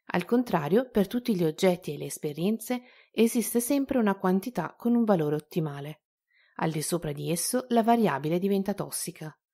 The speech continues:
Scendere al di sotto di quel valore significa subire una privazione. Questa caratteristica dei valori biologici non si riscontra nel denaro. Il denaro ha sempre un valore transitivo.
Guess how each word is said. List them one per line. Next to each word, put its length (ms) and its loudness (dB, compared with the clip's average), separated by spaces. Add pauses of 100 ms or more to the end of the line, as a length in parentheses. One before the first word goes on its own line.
(340)
Scendere 480 4
al 80 -4
di 100 -2
sotto 320 -4
di 100 -6
quel 200 -6
valore 480 0
significa 640 0
subire 420 -2
una 140 2
privazione. 800 -4 (640)
Questa 260 2
caratteristica 680 2
dei 160 2
valori 280 2
biologici 760 -2
non 180 4
si 140 -2
riscontra 480 -2
nel 160 -4
denaro. 560 -4 (400)
Il 160 2
denaro 500 2
ha 100 2
sempre 300 2
un 80 2
valore 320 2
transitivo. 840 -4